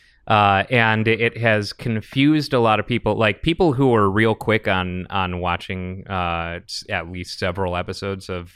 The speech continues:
uh, the series, jumped to Facebook to post just that with no context. And, uh, the comments on some of these posts are very funny because it's a lot of people who have no fucking idea what,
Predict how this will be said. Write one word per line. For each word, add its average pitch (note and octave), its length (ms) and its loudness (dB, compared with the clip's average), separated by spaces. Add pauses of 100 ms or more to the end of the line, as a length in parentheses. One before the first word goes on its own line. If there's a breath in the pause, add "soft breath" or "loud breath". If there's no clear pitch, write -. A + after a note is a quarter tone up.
uh, F2 260 -4
the E2+ 120 -10
series, F#2 540 -6 (360 soft breath)
jumped A#2+ 280 2
to A2+ 100 0
Facebook A2 640 0
to G2 160 -4
post - 560 -2 (160)
just B2 400 0
that B2 240 2
with A2+ 180 0
no G2 160 0
context. - 800 -2 (400 soft breath)
And, A2 420 2
uh, G#2 220 2 (500)
the A#2+ 180 2
comments C#3+ 600 2
on G2+ 180 2
some G2+ 180 -2
of F#2+ 60 -2
these F#2+ 160 -6
posts - 380 -4
are F#2+ 100 -4
very F#2 320 -4
funny A#2 300 -2
because F#2+ 520 -2
it's G2+ 220 -6
a G2+ 60 -2
lot F#2 340 2
of G2 60 -4
people G#2 240 -6
who G2 160 -2
have F#2 160 -2
no A2 300 0
fucking D3 580 0
idea C3+ 540 2
what, F#2+ 300 0